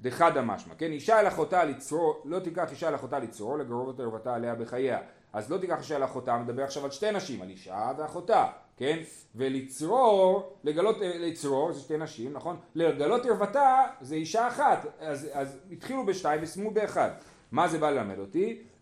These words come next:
הכיצד? במקום מצווה שתיהן אסורות,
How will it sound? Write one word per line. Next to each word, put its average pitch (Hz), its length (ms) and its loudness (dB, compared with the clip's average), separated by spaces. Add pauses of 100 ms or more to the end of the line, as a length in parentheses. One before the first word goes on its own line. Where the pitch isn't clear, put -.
(120)
הכיצד? 131 640 0 (320)
במקום 160 440 4
מצווה 151 840 2 (280)
שתיהן 175 480 2
אסורות, 110 480 -4